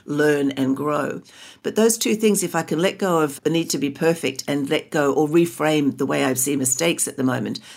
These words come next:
those two things would be quite good. Another one is comparison, and we tend to compare ourselves and the way that we feel about ourselves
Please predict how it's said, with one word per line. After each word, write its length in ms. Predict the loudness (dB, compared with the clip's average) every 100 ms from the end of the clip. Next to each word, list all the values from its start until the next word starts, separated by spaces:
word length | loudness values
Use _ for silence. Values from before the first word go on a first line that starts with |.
| -8 0
those 240 | 2 2
two 220 | 0 0
things 260 | 0 -2 -2
would 140 | -2
be 80 | -4
quite 340 | -4 -4 -4
good. 300 | 0 -2 -2 -10 _ -6
Another 220 | 0 0 2
one 160 | 2
is 140 | 2 0
comparison, 640 | -6 -4 -4 -2 -2 -4
and 80 | -2
we 100 | -4
tend 280 | 0 0 0
to 100 | -2
compare 480 | -6 -6 -4 -2 0
ourselves 540 | 0 -2 -2 -2 -2
and 120 | -2
the 60 | -2
way 160 | 0
that 160 | -2 -2
we 100 | -6
feel 380 | -6 -4 -2 -2
about 300 | 0 0 0
ourselves 580 | 0 -2 -2 -4 -4